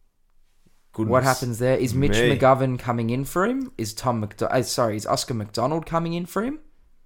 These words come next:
Speaker 2: Is anyone coming in for him, or
Speaker 1: Well,
Speaker 2: is he
Speaker 1: someone's gotta come in for him.
Speaker 2: Now, you made the comment tonight, Bolt, that it just looks like the game may have gone past him.
Speaker 1: It's the ga-, it's a quick game. Footy is quick.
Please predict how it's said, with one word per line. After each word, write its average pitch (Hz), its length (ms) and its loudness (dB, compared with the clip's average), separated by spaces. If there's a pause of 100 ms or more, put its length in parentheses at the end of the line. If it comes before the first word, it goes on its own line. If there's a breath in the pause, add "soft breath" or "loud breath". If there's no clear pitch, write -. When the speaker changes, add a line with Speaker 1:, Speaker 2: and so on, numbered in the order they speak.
(360)
Speaker 2:
Is 123 120 0
anyone 156 380 2
coming 165 300 0
in 165 100 -4
for 185 160 -2
him, 240 120 -2
or 143 80 4
Speaker 1:
Well, 131 40 4
Speaker 2:
is 131 80 0
he 131 60 2
Speaker 1:
someone's 117 400 2
gotta 87 180 -4
come 98 220 -6
in 90 100 -4
for 87 320 -8
him. 80 160 -14 (720 soft breath)
Speaker 2:
Now, 135 180 2
you 117 160 -2
made 175 220 4
the 123 80 -8
comment 127 380 -4
tonight, 110 420 -2
Bolt, 98 340 -4 (1040)
that 113 160 -8 (220)
it 117 140 -8
just - 220 -6
looks 113 180 -4
like 113 220 -2
the 113 80 -4
game 107 320 -4
may 104 140 0
have 104 120 -4
gone 104 240 -2
past 113 380 0
him. 185 160 -2
Speaker 1:
It's - 120 -10
the 117 120 -4
ga-, 110 120 2
it's 113 140 -2
a 113 60 -4
quick - 340 -2
game. 80 320 -8 (240)
Footy 135 400 -2
is 98 80 -4
quick. - 540 -10